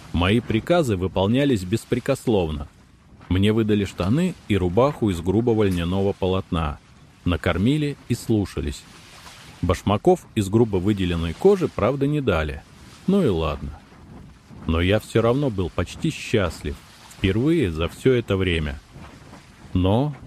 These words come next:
мое упоение морем и кораблем вскоре было грубо и лицемерно обрублено,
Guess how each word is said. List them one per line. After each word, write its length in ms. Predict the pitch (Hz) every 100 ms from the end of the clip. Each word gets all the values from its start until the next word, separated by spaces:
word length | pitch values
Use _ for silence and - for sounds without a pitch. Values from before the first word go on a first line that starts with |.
| -
мое 360 | 90 90 101 101 -
упоение 640 | 107 90 92 92 87 85
морем 380 | 87 95 85 80
и 40 | 76
кораблем 540 | 78 82 101 170 190
вскоре 420 | - - 139 120
было 380 | 82 113 147 117
грубо 380 | 92 123 117 107
и 20 |
лицемерно 640 | 98 - 90 104 113 98 92
обрублено, 600 | 90 107 92 82 78